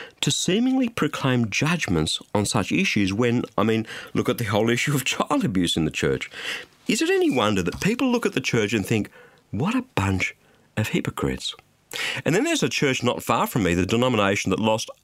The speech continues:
a hundred and sixty million dollars on some bad stock market investments recently. These days, there are so many Bible-believing Christians having been burnt by this thing called church that they're leaving it in droves while still hanging on to their faith in Jesus Christ.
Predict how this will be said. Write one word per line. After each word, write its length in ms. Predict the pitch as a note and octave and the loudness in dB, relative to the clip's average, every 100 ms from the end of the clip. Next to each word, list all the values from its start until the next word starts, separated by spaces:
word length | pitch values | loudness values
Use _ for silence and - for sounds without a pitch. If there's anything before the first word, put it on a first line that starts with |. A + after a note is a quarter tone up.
| _ | _
a 40 | G#2 | -4
hundred 460 | - D#3+ E3+ E3 | 0 0 2 2
and 140 | D3+ C3 | 0 0
sixty 600 | - F3 D3 - C3+ - | -2 -2 -2 -2 -2 0
million 560 | G2 A2+ D#3 C4+ G3 | 0 2 2 2 0
dollars 420 | D#2+ C#2+ C#2 D2+ - - - - - | 0 0 0 0 -2 -8 -12 -12 -2
on 120 | A2 | 0
some 200 | A2+ A#2+ | 2 0
bad 260 | F#2+ G2+ G2+ | 2 2 0
stock 320 | - G#2 F2+ | 0 -2 0
market 280 | F#2+ E2 G#2+ | 0 2 2
investments 520 | G2 F#3 A#3 - D#2+ | 0 0 0 -2 0
recently. 500 | D2+ D2 - C2+ D2 - - - - - - - | 0 0 -2 -4 -4 -6 -14 -14 -16 -20 -20 -4
These 220 | - D4 | 0 0
days, 340 | - D#2 D#2 - - | 0 0 0 -2 -2
there 140 | A#2+ | 0
are 40 | |
so 480 | A2+ - E3 F#3+ B3+ D4 | 0 0 0 0 0 0
many 540 | C#3+ C#3+ C#3+ D3 D3+ | 0 2 2 2 0
Bible-believing 880 | D3+ A2+ B2+ C#3 C#3 B2 A2+ A2+ G#2+ | -2 0 2 2 2 2 2 4 2
Christians 480 | - A#2 - - D#2+ | 0 -2 0 -2 0
having 240 | G2 G2 | 2 2
been 260 | F2 F#2+ F2+ | 2 2 0
burnt 380 | E2+ A#2+ E3 - | 2 2 0 0
by 160 | C#3 | 0
this 180 | A#2 A2 | 0 0
thing 220 | - G#2+ | 0 0
called 260 | F2+ F#2+ F2 | 2 0 2
church 460 | - C3 D2 - - - - | 0 2 0 -2 -6 -8 -4
that 100 | B2+ | 0
they're 140 | A#2 | 2
leaving 400 | G#2 A#2+ G3 B3 | 2 2 2 2
it 80 | B3+ | 0
in 140 | - D3+ | 0 0
droves 480 | G2 E2 D#2 E2 - - | 2 2 2 0 -6 -6
while 220 | - A#2 | 0 0
still 380 | B2 - - D#3+ | 0 -2 -2 0
hanging 340 | D3 D3 C#3+ C3 | 0 2 2 2
on 100 | B2 | 2
to 80 | |
their 140 | A2+ G#2 | 2 0
faith 400 | - - G2+ G2+ | 0 0 0 0
in 100 | G#2 | 0
Jesus 340 | F2+ E2 E2+ | 0 0 0
Christ. 480 | - C#3+ G#2 D2+ - | -2 0 0 0 -4